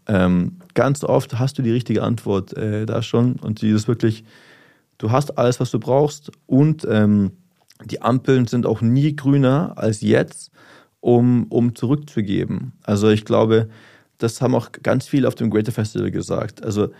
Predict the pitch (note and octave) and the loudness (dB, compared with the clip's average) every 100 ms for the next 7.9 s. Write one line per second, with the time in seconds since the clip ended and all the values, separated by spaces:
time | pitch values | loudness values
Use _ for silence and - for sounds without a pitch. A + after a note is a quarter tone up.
0 | - _ _ A2+ A2 A#2 B2 A#2+ A2+ B2 | -20 _ _ 0 2 2 0 0 0 0
1 | A#2 C3 C3 A#2 - G#2 - A2 A#2 - | 2 2 0 -2 0 -2 0 0 0 0
2 | C#3+ D3+ - A2 G#2+ G#2 - - A2 G#2+ | 0 -2 -2 -2 0 -4 -6 -2 2 4
3 | G#2 G2+ G#2+ G#2+ D3 F3 - - B2 C3+ | 2 0 0 2 2 0 -6 -2 0 2
4 | C3+ C#3 C#3+ - A2 A#2 - A2+ A#2 A#2 | 2 0 -2 -2 -2 -2 -2 0 2 2
5 | A#2 A2+ - - _ - G#2 G2+ G2+ G2 | 0 -2 -12 -20 _ 0 2 4 2 0
6 | G2+ _ _ - G#2+ A2 A2 A2 G#2+ G#2+ | -4 _ _ -4 2 2 2 2 4 2
7 | G#2+ G2+ G2+ G#2+ - A2 G#2 G#2 | 2 0 2 0 2 2 4 2